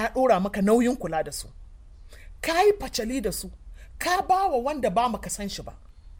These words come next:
Da yawa yawansu su ne suka shiga harkar ta'addancin nan. Na ga yaro ne masa interview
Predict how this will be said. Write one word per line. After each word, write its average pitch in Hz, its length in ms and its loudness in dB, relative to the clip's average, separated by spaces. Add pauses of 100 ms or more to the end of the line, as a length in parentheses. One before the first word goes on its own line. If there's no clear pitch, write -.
(240)
Da 175 280 -2
yawa 302 440 4
yawansu 226 520 -2
su 262 280 -8
ne 226 120 -6
suka 202 220 -8
shiga 165 180 -10
harkar 170 300 -12
ta'addancin 160 600 -12
nan. 127 100 -20 (540)
Na 262 380 0
ga 302 140 2
yaro 294 460 0
ne 214 200 -2
masa 240 360 -4
interview 156 520 -2